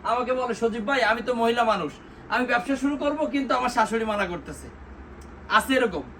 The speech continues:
"সজীব ভাই, ব্যবসা শুরু করবো ভাই, পাড়া প্রতিবেশী বলে যে এই মা-, মহিলা নে-, অন্যরকম হয়ে গেছে", বা এই টাইপের কথা,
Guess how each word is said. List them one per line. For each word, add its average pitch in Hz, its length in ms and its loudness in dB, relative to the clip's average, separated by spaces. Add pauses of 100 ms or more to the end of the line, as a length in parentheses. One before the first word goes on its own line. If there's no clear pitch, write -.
(400)
"সজীব 233 220 4
ভাই, 277 120 6
ব্যবসা 240 300 4
শুরু 277 180 2
করবো 269 260 4
ভাই, 254 240 4
পাড়া 254 220 6
প্রতিবেশী 240 400 -2
বলে 233 280 2
যে 226 360 2 (220)
এই 214 220 0
মা-, 196 240 -4
মহিলা 202 340 0
নে-, 208 540 -6
অন্যরকম 220 400 2
হয়ে 190 180 0
গেছে", 160 240 -8
বা 180 160 0 (340)
এই 453 80 6
টাইপের 269 360 4
কথা, 202 320 0